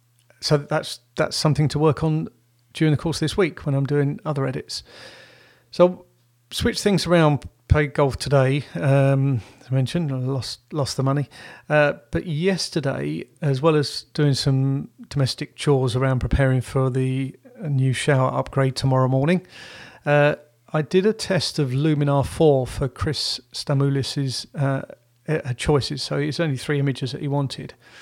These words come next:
And Luminar four was released at the end of November, and I installed it only this week and just started to play with it. And it's really quite incredible what they've done using artificial intelligence,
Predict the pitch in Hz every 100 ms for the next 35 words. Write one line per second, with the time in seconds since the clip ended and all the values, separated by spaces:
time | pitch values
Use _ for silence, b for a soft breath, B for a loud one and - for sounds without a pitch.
0 | B B B B B B B B - 151
1 | 156 151 - _ _ _ _ 160 180 175
2 | 147 - 147 139 123 143 139 139 127 -
3 | - 170 143 139 131 139 127 139 139 127
4 | - - _ _ _ 147 135 135 139 127
5 | - _ 147 143 - - 165 143 139 156
6 | 143 135 131 - 147 135 135 - 143 135
7 | 139 131 143 135 - 139 - 139 135 -
8 | B B B B B B 147 147 131 131
9 | 135 - 151 151 156 - 165 180 170 127
10 | 151 151 147 - 143 131 135 139 - 135
11 | - 143 131 135 - 170 147 123 143 135
12 | 147 139 - 143 - 135 131 - 143 131
13 | 135 - -